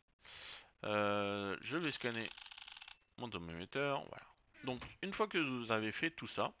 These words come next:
que vous avez tout scanné, vous pouvez scanner aussi votre baguette, hein. Ça donne pas mal de choses, c'est quand même bien. Ensuite, ce que vous faites, c'est tout simplement, on va pouvoir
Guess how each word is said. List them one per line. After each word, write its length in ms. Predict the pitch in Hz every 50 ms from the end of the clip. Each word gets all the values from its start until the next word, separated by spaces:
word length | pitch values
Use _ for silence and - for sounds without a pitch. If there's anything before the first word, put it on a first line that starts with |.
| _ _ _ _ _ _ _ _ _ _ - - - - -
que 80 | -
vous 220 | 87 85 90 82 -
avez 220 | 92 80 82 85 -
tout 320 | - 113 127 151 165 165 156
scanné, 400 | - - - 92 95 113 160 - - - - - - - - _
vous 80 | _
pouvez 240 | - 151 139 135 135
scanner 260 | - - 135 135 156
aussi 220 | 160 143 - - 139
votre 200 | 127 127 120 107
baguette, 360 | 104 110 110 101 85 - -
hein. 120 | 82 82 92 - - - - - - - - - - - - - - - - - - _ _ _ _ _ _ - _ _ - - _ _ _ _ _ _ _ _ _ _
Ça 100 | - -
donne 200 | 90 95 92 92
pas 160 | - - 101
mal 180 | 104 104 101 98
de 100 | 92 95
choses, 260 | - - 139 143 127
c'est 80 | - 92
quand 120 | - 98
même 140 | 98 90 87
bien. 140 | 78 82 - - _ _ - - - - - - - - -
Ensuite, 340 | - 220 202 - 170 143 -
ce 100 | - -
que 60 | -
vous 180 | 226 208 196 160
faites, 320 | - - - - - - - - - -
c'est 240 | - - 220 226 -
tout 140 | - 170
simplement, 480 | 143 - 117 107 127 131 143 180 202 185
on 40 | 139
va 120 | 113 104
pouvoir 400 | - - 127 123 151 180 165 117